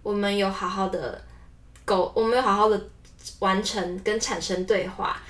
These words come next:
然后觉得快乐、舒服的回到住处，就是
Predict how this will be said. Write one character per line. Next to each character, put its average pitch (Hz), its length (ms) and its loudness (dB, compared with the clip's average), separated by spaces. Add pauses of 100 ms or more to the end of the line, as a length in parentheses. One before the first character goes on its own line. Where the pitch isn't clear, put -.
(200)
然 190 120 -6
后 196 380 -2
觉 190 200 -4
得 - 320 -4 (180)
快 226 300 -2
乐、 202 400 -2 (540)
舒 220 260 4
服 - 180 -8
的 - 240 -8
回 196 200 -8
到 - 100 -4 (420)
住 - 220 -6
处， - 260 -10 (480)
就 - 40 -18
是 - 320 -6